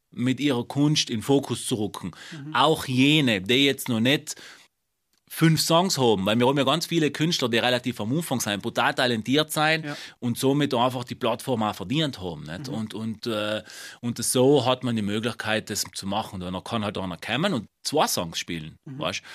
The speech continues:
Speaker 1: Und, äh, oder drei Songs spielen oder vielleicht einmal einen Song spielen, weil gerade das das Ding ist, was man braucht, ne?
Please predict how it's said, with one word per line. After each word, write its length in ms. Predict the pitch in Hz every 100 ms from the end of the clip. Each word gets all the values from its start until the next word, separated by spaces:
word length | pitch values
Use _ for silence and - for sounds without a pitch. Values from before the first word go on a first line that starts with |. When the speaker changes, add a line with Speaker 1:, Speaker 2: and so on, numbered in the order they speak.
| - -
Speaker 1:
Und, 460 | 117 110 110 -
äh, 140 | 113 104
oder 520 | 101 113 110 107 104
drei 320 | 92 95 170
Songs 300 | - 202 190
spielen 320 | - 202 190
oder 200 | - 113
vielleicht 360 | - 92 92 - -
einmal 420 | 107 110 110 101 95 -
einen 240 | 208 359
Song 280 | - 123 110
spielen, 380 | - 110 101 98
weil 160 | 107
gerade 240 | - 127 113
das 220 | - 139
das 160 | 135 110
Ding 220 | 147 147
ist, 160 | 147 131
was 120 | 120
man 120 | 117
braucht, 440 | 107 131 135 127
ne? 120 | -